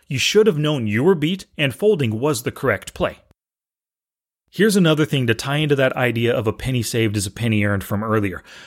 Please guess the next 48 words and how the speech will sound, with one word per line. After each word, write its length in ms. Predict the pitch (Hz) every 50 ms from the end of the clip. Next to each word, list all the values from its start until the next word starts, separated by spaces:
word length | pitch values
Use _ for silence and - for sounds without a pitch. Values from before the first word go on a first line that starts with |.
| - - -
I 100 | - 127
recommend 460 | 151 156 196 196 190 180 160 147 135 127
that 140 | 120 113
as 280 | - 135 123 131 131 -
you 80 | 165 143
go 200 | 113 127 131 139
through 180 | - - 139
the 80 | 131 131
hands, 260 | 113 110 98 92 90
all 200 | 110 104 147 175
fifty 340 | - - 220 220 220 - 143
of 160 | 120 107 92
them, 180 | 98 90 92 - _ _ _ _ _ _ -
keep 260 | - - 202 214 -
track 340 | - - 202 180 147 127 -
of 140 | - 151 113
the 100 | 113 117
number 280 | 110 113 131 143 143 143
of 180 | 120 107 104
big 220 | 107 127 143 147 143
blinds 380 | 151 160 160 170 185 185 185
you 240 | - - 120 113 110
would 260 | 107 101 107 117 131
have 140 | 170 170 -
saved 480 | - - 151 143 165 202 233 220 - - _ _ _ _ -
if 160 | - 131 -
you 80 | 143 117
had 180 | 135 139 117
made 460 | 107 110 113 120 123 147 165 185 185 -
the 200 | - 135 135 -
fold 580 | - - - 226 247 247 160 117 101 92 - - _
that 160 | - 139 135
you 160 | 135 117 123
know 240 | 123 123 127 135 143
you 140 | 139 131 127
should 220 | 113 - 139 135
have 80 | 107 98
made. 280 | 110 160 156 87 - - _ _ _ _ _ _ _ _ _ _ _ _ _ _ _ _ _ -
I 120 | 123 135
bet 140 | 143 185 180
you 100 | 170 151
could 160 | - - 143
have 80 | 139 -
saved 240 | - 127 123 104
hundreds 520 | - - - - 330 392 370 311 240 175 131
of 120 | 135 113
big 160 | 107 117 98
blinds. 400 | 98 104 90 85 85 85 - -